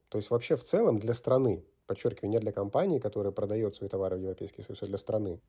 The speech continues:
Важно, чтобы деньги, которые, ну, в любом случае кому-то придется заплатить, желательно остались в стране. Уже очевидно, что если вы хотите продавать в Европейский Союз, вам все равно придется платить за выбросы парниковых газов. Вопрос где? Внутри страны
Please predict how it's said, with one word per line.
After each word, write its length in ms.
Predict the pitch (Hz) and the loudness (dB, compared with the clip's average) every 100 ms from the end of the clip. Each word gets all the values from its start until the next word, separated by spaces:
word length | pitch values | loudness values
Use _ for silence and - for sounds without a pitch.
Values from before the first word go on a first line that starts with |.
| _ - | _ 0
Важно, 300 | 131 180 151 | 2 4 2
чтобы 300 | - 123 110 | 2 0 2
деньги, 380 | 135 220 170 | 4 4 4
которые, 640 | 104 110 127 127 117 113 101 | 0 0 2 4 6 6 2
ну, 180 | 143 | -2
в 180 | 127 113 | -4 -2
любом 320 | 135 139 131 | 0 2 2
случае 340 | 98 120 113 107 | 0 -4 -4 -2
кому-то 320 | 104 113 113 | -2 -2 -4
придется 360 | - 104 98 98 | -4 -4 -4 -4
заплатить, 440 | 101 110 113 180 | -4 -2 -2 -2
желательно 400 | 107 123 120 113 | 2 0 2 -2
остались 320 | - 98 98 | -2 -4 -4
в 40 | - | -4
стране. 400 | 101 101 87 - _ - | -2 -2 -4 -10 _ -4
Уже 180 | 120 190 | 2 2
очевидно, 400 | - 135 135 101 | 2 0 0 0
что 160 | - | 0
если 140 | 120 117 | 0 0
вы 80 | |
хотите 240 | 110 113 113 | 0 -2 0
продавать 300 | 110 110 107 | 2 4 4
в 20 | |
Европейский 420 | 107 107 113 - | 0 0 -2 -2
Союз, 360 | 113 170 233 - _ _ | -2 -2 -4 -8 _ _
вам 200 | 104 170 | 2 2
все 160 | - 147 | 2 2
равно 240 | 131 127 | 4 2
придется 720 | 110 98 175 190 - 147 139 | 2 4 4 4 2 0 0
платить 380 | 113 107 - 156 | 2 0 0 -2
за 120 | 113 | 0
выбросы 340 | 101 123 120 - | 0 0 -2 -2
парниковых 460 | 95 101 - 101 | -2 -2 -2 -2
газов. 280 | 98 85 85 | -2 -4 -4
Вопрос 260 | 98 123 110 | -2 -2 -2
где? 320 | 104 92 78 - _ _ _ _ - | -4 -4 -4 -8 _ _ _ _ -8
Внутри 420 | 104 123 123 220 | 0 2 4 2
страны 480 | - 117 98 87 | 4 4 4 2